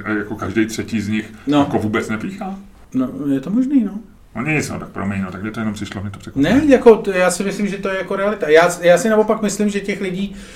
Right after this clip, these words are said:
Speaker 2: jako je v tomhle věku určitě hodně a potom ještě daleko víc, ta, ještě další věc, o které se mluví. Já si třeba myslím, že většina autobusáků, která mě kdy vezla autobusem městské hromadné dopravy, neměla sex třeba rok podle toho, jak řídili.
Speaker 1: Ty, ty hledáš takový lacený,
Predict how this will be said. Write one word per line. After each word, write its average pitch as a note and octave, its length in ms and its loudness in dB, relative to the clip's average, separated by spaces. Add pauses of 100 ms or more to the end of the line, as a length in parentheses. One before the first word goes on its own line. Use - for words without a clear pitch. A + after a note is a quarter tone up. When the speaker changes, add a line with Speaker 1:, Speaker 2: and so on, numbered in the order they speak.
(340)
Speaker 2:
jako D#3 280 4
je F3+ 200 8
v - 60 0
tomhle G#3+ 280 10
věku G3+ 360 6
určitě F3+ 680 0
hodně C#3 600 2 (120)
a B2+ 120 -2
potom D#3+ 400 4
ještě E3 260 -2
daleko D#3 340 4
víc, C#3+ 400 -4
ta, C#3 280 0
ještě D3 240 -2
další C3+ 320 0
věc, C#3 220 -2
o C3+ 80 -6
které C#3 200 -8
se D3 120 -4
mluví. C#3 180 2
Já C3+ 80 0
si D3 140 -6
třeba D3+ 180 0
myslím, C#3+ 220 -6
že D3 100 -2
většina C#3 340 -2
autobusáků, C3+ 640 -6
která B2+ 220 -2
mě C3 140 0
kdy B2+ 140 -4
vezla B2 280 -2
autobusem A#2+ 440 -8
městské A#2+ 240 -8
hromadné A2+ 320 -6
dopravy, A2 420 -6 (380)
neměla A#2 320 0
sex A2+ 280 -6
třeba G#2+ 260 -2
rok G#2 240 -2
podle G2 220 -4
toho, G2 160 -4
jak F#2+ 120 -4
řídili. F#2 340 -10 (2250)
Speaker 1:
Ty, D#3 100 -2
ty - 240 0
hledáš A#2 360 -2
takový G#2 300 -4
lacený, F#2+ 520 -4